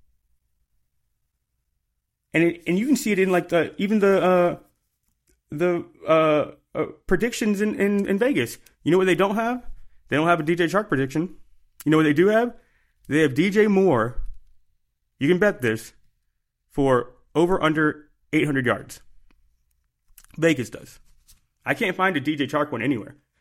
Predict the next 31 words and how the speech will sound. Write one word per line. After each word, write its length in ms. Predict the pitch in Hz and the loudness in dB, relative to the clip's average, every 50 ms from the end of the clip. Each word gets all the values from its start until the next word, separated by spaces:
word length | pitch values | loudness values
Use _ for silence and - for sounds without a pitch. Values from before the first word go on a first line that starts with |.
| _ _ _ _ - | _ _ _ _ -4
but 100 | 120 123 | -4 -2
I 60 | 139 | -2
can 100 | 147 135 | -2 -4
see 180 | - 175 151 | -4 -4 -4
D 140 | 135 123 139 | -2 -2 -2
J 140 | 139 151 135 | 0 0 0
Moore 440 | 131 147 180 170 139 135 135 135 - - _ _ _ _ _ - | 2 2 2 2 2 0 -2 -8 -18 -20 _ _ _ _ _ -4
plus 200 | - 127 123 - | -4 -2 -2 -2
minus 220 | 139 123 117 113 | -4 -4 -4 -2
eight 140 | 131 120 110 | -4 -6 -4
hundred. 300 | 127 151 135 117 117 127 - _ _ _ _ _ _ _ _ _ _ _ _ _ _ _ _ _ _ _ _ _ - | -6 -6 -6 -6 -8 -8 -14 _ _ _ _ _ _ _ _ _ _ _ _ _ _ _ _ _ _ _ _ _ -2
Guess 220 | 160 180 180 - | -2 0 0 2
where 120 | 190 180 | 0 2
he 180 | 175 233 240 196 | 2 0 0 0
is 180 | 151 127 113 120 | 0 0 -2 -4
in, 160 | 113 - - - | -10 -12 -8 -6
in, 140 | 135 123 | -4 -2
uh, 100 | 120 113 | -2 -4
P 220 | 113 - - 165 127 | -4 -2 -2 -2 -2
F 160 | 120 - - | -2 -2 -2
F's 460 | 123 117 107 - - - - - - - - - - - - - _ _ _ _ _ _ _ _ - | -2 -2 -2 -4 -10 -16 -16 -16 -18 -20 -20 -20 -20 -20 -20 -20 _ _ _ _ _ _ _ _ -6
top 260 | - 156 - - - | -4 -4 -4 -4 -4
thirty-two? 440 | 131 127 117 104 - 113 104 - - _ _ _ _ _ _ _ _ _ _ _ _ _ _ _ _ _ _ _ | -6 -6 -6 -8 -12 -14 -16 -16 -16 _ _ _ _ _ _ _ _ _ _ _ _ _ _ _ _ _ _ _
Sixteenth. 640 | - - 233 226 - - - 165 135 - - - _ _ _ _ _ _ _ _ _ _ _ _ _ _ _ _ _ _ _ _ _ _ _ _ _ _ _ _ _ _ _ _ _ _ _ _ _ _ - | -4 -4 -4 -4 -4 -2 0 0 0 0 -2 -14 _ _ _ _ _ _ _ _ _ _ _ _ _ _ _ _ _ _ _ _ _ _ _ _ _ _ _ _ _ _ _ _ _ _ _ _ _ _ -6
D 100 | 190 220 | -4 0
J 120 | 254 240 226 | 0 2 2
Moore, 360 | 190 170 170 170 170 170 - - _ _ _ _ _ _ _ _ _ _ _ _ _ _ _ _ _ _ _ _ - | 4 4 4 2 2 -2 -8 -20 _ _ _ _ _ _ _ _ _ _ _ _ _ _ _ _ _ _ _ _ -6
go-, 200 | - 143 - - - | -4 -4 -4 -6 -10
going 300 | 131 165 175 196 196 175 | -6 -4 -2 -2 -2 0
back 220 | 180 180 170 - | 0 -2 -2 -2
to 260 | - 170 147 131 - | -4 -2 -2 -2 -4